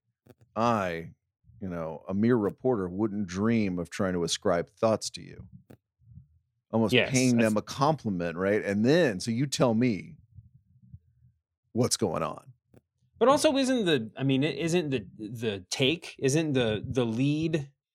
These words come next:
Speaker 2: when you're writing about Saleh just saying that he would just seem totally detached at this point, right? That, that after a, for the, just a turbulent, disappointing season, he just at this point is totally detached. And almo-, and by prying further, it's like you almost mess that up,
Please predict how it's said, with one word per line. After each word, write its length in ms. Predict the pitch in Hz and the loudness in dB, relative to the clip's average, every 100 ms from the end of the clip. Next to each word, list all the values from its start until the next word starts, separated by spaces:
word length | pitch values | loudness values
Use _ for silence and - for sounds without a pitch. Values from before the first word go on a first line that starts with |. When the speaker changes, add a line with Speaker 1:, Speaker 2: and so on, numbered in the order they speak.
| _ _ _ _ _ | _ _ _ _ _
Speaker 2:
when 220 | 131 135 | -2 2
you're 120 | 135 | 2
writing 280 | 135 135 139 | 2 0 0
about 180 | 135 127 | -2 0
Saleh 420 | 139 135 139 131 | 0 2 0 -2
just 160 | 120 120 | -6 -4
saying 320 | 139 123 113 | -2 -2 -4
that 100 | 110 | -8
he 160 | 110 113 | -6 -6
would 160 | 107 | -6
just 340 | 120 117 - - | -8 -10 -6 -2
seem 220 | 131 107 | 0 0
totally 320 | 127 120 107 | 0 0 -2
detached 720 | 95 98 - 92 - - - - | -6 -4 -2 -2 -2 -6 -8 -8
at 100 | 135 | -4
this 140 | 147 139 | -4 -4
point, 320 | 147 147 160 _ _ - - | -4 -4 -6 _ _ -14 0
right? 280 | 127 139 123 | 4 4 2
That, 180 | 113 98 113 | -4 -2 -2
that 240 | 117 87 | -2 0
after 380 | 110 - 117 107 | -2 -2 -2 -2
a, 180 | - 101 _ - - | -4 -12 _ -18 -16
for 200 | - 139 | -6 -6
the, 140 | 110 110 | -4 -2
just 260 | 117 - | -2 0
a 200 | 98 90 _ _ _ _ _ _ _ _ _ - - - 127 - - | -2 -2 _ _ _ _ _ _ _ _ _ -18 -18 -20 -20 -8 0
turbulent, 600 | 143 131 135 131 131 - _ _ _ - | 2 4 4 2 -2 -6 _ _ _ -6
disappointing 540 | 131 139 113 117 113 | -2 -2 -2 -2 -2
season, 320 | 104 110 113 120 | -2 -2 0 0
he 120 | 113 | 0
just 200 | 110 113 | 0 -2
at 100 | 107 | -4
this 100 | 113 | -4
point 200 | 123 113 | -2 -4
is 60 | |
totally 220 | - 113 107 | -2 -2 0
detached. 380 | 113 127 123 | 2 2 2
And 60 | 139 | 0
almo-, 180 | 135 165 | -2 -2
and 160 | 139 123 | -2 0
by 120 | 117 | 0
prying 500 | - 151 156 165 127 | -2 -4 0 0 -2
further, 420 | - 180 143 113 | -2 -2 0 0
it's 180 | 113 - | -2 -2
like 200 | 113 107 | -4 0
you 80 | 139 | 2
almost 240 | 139 135 | 2 0
mess 380 | 123 131 135 - | -2 0 0 2
that 200 | 120 123 | 2 2
up, 240 | 170 - | -2 -4